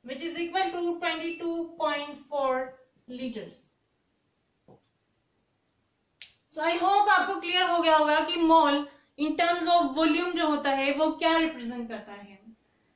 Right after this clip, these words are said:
So, अ, आज के लिए बस इतना ही। अगर आपको कोई भी डाउट हो इस concept से related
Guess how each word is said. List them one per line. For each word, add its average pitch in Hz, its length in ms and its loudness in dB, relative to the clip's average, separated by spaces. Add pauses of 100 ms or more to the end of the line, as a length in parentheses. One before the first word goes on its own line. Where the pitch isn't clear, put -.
(140)
So, 359 460 -2 (380)
अ, 247 40 -6
आज 277 420 0
के 381 80 -4
लिए 370 220 -2
बस 370 200 0 (100)
इतना 359 240 -4
ही। 330 500 0 (380)
अगर 285 140 -4
आपको 370 340 0
कोई 359 180 -2
भी 359 160 0
डाउट 330 240 4
हो 320 160 2
इस 302 180 0
concept 311 360 -2
से 311 100 -8
related 226 580 -4